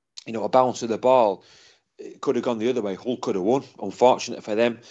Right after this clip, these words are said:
Regan Grace, you know, the Welsh wizard on the wing there, has, has intercepted and turned the game on its head and, and, and, and, and given Saint Helens the victory. So, uh,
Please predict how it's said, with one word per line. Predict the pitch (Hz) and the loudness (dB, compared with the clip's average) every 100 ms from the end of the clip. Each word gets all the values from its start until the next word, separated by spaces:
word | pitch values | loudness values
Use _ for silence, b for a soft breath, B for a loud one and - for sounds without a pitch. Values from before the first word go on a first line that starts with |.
| B B - | B B 0
Regan | 120 110 104 | 0 0 -2
Grace, | 110 113 113 - - | 4 4 4 2 -6
you | 101 | -4
know, | 101 98 - 87 - | -2 -2 -4 -10 -6
the | |
Welsh | 107 123 110 - | 4 4 4 6
wizard | 131 127 120 | 6 8 4
on | 113 | 0
the | 107 | -2
wing | 107 113 110 | -2 -4 -4
there, | 110 110 | -4 -2
has, | 101 | -4
has | 87 98 | -6 -6
intercepted | 113 - 104 120 - - 101 | -6 -8 -2 -2 -2 -6 -4
and | 101 92 B B - | -4 -6 B B 2
turned | 139 139 117 | 6 6 6
the | |
game | 110 101 98 | -4 -4 -4
on | 101 | -8
its | - | -4
head | 104 104 | -2 0
and, | 101 85 | -2 -4
and, | 101 92 | -8 -8
and, | 98 98 | -10 -6
and, | 92 104 95 | -4 -2 0
and | 90 92 | -2 0
given | 113 104 | 0 0
Saint | 95 113 90 | 4 4 6
Helens | 104 101 | 2 0
the | 92 | 2
victory. | 107 117 - 113 | 2 2 0 -6
So, | - 101 104 | 2 6 6
uh, | 104 | 6